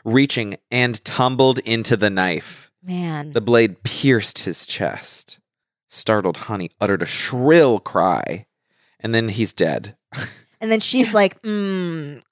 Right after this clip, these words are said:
Speaker 2: okay, take knife, put in Becca's hand. Wake up, Becca. You stabbed him.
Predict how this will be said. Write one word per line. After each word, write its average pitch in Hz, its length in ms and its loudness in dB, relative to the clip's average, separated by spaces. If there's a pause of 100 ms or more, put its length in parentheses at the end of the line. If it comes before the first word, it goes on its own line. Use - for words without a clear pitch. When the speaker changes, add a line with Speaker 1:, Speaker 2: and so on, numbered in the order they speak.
(140)
Speaker 2:
okay, 143 540 -4 (260)
take 202 240 -2
knife, 143 300 -6 (340)
put 214 160 2
in 202 100 0
Becca's 185 300 0
hand. 135 320 -10 (140)
Wake 190 240 0
up, 190 160 2
Becca. 147 380 -4 (480)
You 226 200 -4
stabbed - 480 0
him. 180 540 -2